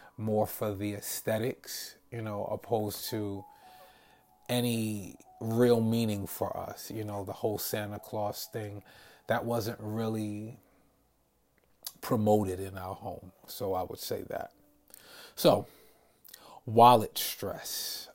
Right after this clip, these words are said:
A survey done by N B C News in November two thousand and twelve revealed that a staggering forty-five percent of Americans would pr-,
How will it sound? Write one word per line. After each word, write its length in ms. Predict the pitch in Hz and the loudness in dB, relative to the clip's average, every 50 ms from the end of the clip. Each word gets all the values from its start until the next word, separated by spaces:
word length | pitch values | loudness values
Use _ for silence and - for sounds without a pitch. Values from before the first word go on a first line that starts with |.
| - | -6
A 80 | 104 101 | -4 -2
survey 560 | - - - 139 127 143 147 147 175 165 147 | -2 2 4 6 6 6 6 4 4 2 2
done 580 | 117 98 123 117 110 107 101 95 95 98 95 92 - | 2 2 2 2 2 2 -2 -4 -6 -8 -10 -10 -6
by 180 | 104 110 107 98 | -4 -2 -2 -2
N 240 | - 110 110 110 | -2 -4 -4 -2
B 100 | 107 113 | -2 -2
C 280 | 104 - - 117 110 104 | -2 -2 -4 -4 -6 -6
News 520 | 107 107 110 113 104 101 98 98 92 - - | -4 -4 -4 -4 -4 -4 -6 -8 -10 -10 -12
in 180 | - 104 101 | -12 -10 -8
November 580 | 101 101 101 98 95 107 104 104 101 92 95 92 | -8 -8 -8 -6 -6 -8 -8 -8 -6 -6 -6 -6
two 240 | 92 - - 110 101 | -6 -8 -8 -10 -8
thousand 520 | - - 101 101 98 98 95 - 101 98 | -8 -8 -8 -8 -8 -8 -10 -12 -12 -12
and 120 | 98 92 - | -12 -14 -12
twelve 480 | - - 110 104 98 95 95 98 - _ _ - - - - - - - - - - - - - - | -8 -6 -4 -4 -2 -4 -4 -6 -12 _ _ -20 -20 -20 -20 -20 -20 -20 -20 -20 -20 -20 -20 -10 -4
revealed 680 | 110 110 107 90 85 113 110 107 104 101 101 98 92 - - | -2 0 0 2 2 2 2 2 2 0 -2 -4 -6 -6 -6
that 240 | 101 107 107 101 | -4 -2 -2 -2
a 80 | 101 98 | -2 -2
staggering 760 | - - - - - 120 117 120 113 120 123 117 117 113 107 | -2 -2 0 0 2 2 2 2 2 0 -2 -6 -6 -6 -8
forty-five 680 | - - - 123 117 120 131 123 - - 123 117 110 - | -10 -8 -4 -2 0 0 0 -2 0 0 0 0 -2 -4
percent 380 | - 107 - - - 110 101 - | -6 -8 -6 -4 -4 -4 -4 -4
of 140 | 104 101 98 | -6 -6 -6
Americans 960 | 107 104 104 107 107 107 104 101 - - 110 101 98 98 98 92 - - - - - - - - - - - - - - | -6 -8 -6 -4 -2 -2 -2 -2 -4 -8 -10 -10 -10 -10 -12 -12 -14 -16 -18 -20 -20 -20 -20 -20 -20 -20 -20 -20 -8 2
would 200 | - 113 107 - | 4 4 4 4
pr-, 120 | - - | 2 -4